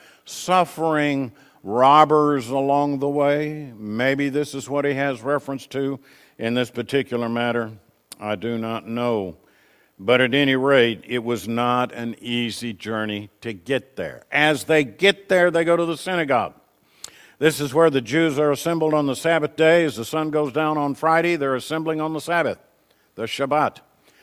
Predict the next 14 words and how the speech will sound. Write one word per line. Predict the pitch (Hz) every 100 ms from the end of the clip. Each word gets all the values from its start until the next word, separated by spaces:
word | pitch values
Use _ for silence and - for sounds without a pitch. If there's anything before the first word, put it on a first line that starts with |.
| _ -
And | 107
as | 127 147 135
they | 151 143
do, | 156 175 175 170
they | 156 147 143 135 131 101 95 _ _ _
are | 110 110 110 101
reading | 117 185 208 208
the | 208
scripture. | - 196 208 - 151 113
And | 101
what | 113 156
are | 165
they | 165 156
reading? | 156 165 135 101 76